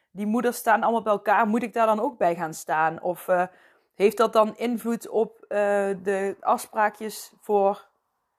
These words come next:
mijn kinderen? Hoe ik mij gedraag, he-, heeft dat invloed? En ik ben er dus van, nou, deze week achter gekomen dat ik denk dat dat toch wel degelijk ergens invloed kan hebben.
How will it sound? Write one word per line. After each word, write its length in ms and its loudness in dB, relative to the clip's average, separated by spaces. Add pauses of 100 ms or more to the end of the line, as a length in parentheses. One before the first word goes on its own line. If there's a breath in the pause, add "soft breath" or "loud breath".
(260)
mijn 420 0
kinderen? 500 -8 (520)
Hoe 260 -2
ik 160 -2
mij 180 0
gedraag, 440 2
he-, 180 -10
heeft 240 -6
dat 160 -6
invloed? 480 -8
En 200 -2 (560 soft breath)
ik 240 -4
ben 160 4
er 80 -2
dus 280 -6 (280)
van, 260 -10 (180)
nou, 240 -4
deze 260 0
week 160 -2
achter 340 0
gekomen 320 -4
dat 140 -4
ik 140 -6
denk 200 -6
dat 140 -4
dat 240 -6
toch 160 -10
wel 340 0 (340 soft breath)
degelijk 520 0
ergens 380 -2 (100)
invloed 400 -8
kan 180 -2
hebben. 380 -2